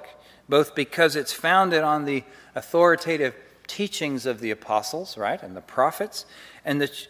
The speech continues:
uh, but it's, uh, apostolic also because we're an apostolic people. We're a sent, we're sent as a people. So in the remainder of this talk, I want to focus on the missionary task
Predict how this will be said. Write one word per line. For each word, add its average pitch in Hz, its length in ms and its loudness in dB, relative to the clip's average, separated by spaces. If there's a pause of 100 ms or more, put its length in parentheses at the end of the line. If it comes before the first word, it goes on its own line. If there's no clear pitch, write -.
uh, 135 120 -4 (720)
but 156 140 4
it's, - 260 2 (240)
uh, 135 280 2 (440)
apostolic 190 720 0
also 160 380 0
because 131 400 -6
we're 127 180 -4
an 120 80 -4
apostolic 104 720 -6
people. - 380 -20 (800)
We're 101 140 -4
a 101 60 -4
sent, - 420 -8 (280)
we're - 80 -20
sent - 440 -8
as 113 180 -4
a 101 80 -8
people. - 380 -18 (1300)
So 180 220 8
in 208 100 8
the 240 80 8
remainder 180 420 6
of 151 80 4
this 143 160 2
talk, 123 240 6
I 127 40 4
want 123 120 4
to 113 60 2
focus 156 420 2
on 131 140 2
the 117 80 -2
missionary 127 560 0
task 123 460 0